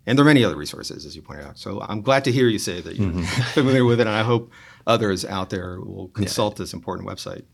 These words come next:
Speaker 3: It is helpful, and we'll drop a link in the show notes for anybody who's not familiar so they can check it out.
Speaker 1: Let me also add that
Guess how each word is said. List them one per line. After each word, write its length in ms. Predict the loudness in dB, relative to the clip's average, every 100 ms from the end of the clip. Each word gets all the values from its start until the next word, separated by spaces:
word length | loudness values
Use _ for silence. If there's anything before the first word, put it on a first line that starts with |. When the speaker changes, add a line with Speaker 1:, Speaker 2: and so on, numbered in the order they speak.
| _
Speaker 3:
It 200 | -8 -4
is 180 | -2 -2
helpful, 360 | -2 -4 -4 -4
and 200 | -6 -4
we'll 140 | -2
drop 240 | 2 0 0
a 20 |
link 380 | -6 -8 -10 -16 -10
in 120 | -6
the 60 | -2
show 220 | 0 2
notes 360 | 2 2 0
for 180 | 2 4
anybody 320 | 4 2 2
who's 160 | 2 2
not 220 | 0 -2
familiar 340 | -2 0 0 0
so 140 | -2
they 120 | -2
can 140 | -2 -4
check 220 | -4 -4
it 80 | -4
out. 180 | -6 -8 _ _
Speaker 1:
Let 120 | 2
me 80 | 4
also 260 | 4 4 4
add 260 | 4 4
that 240 | 4 0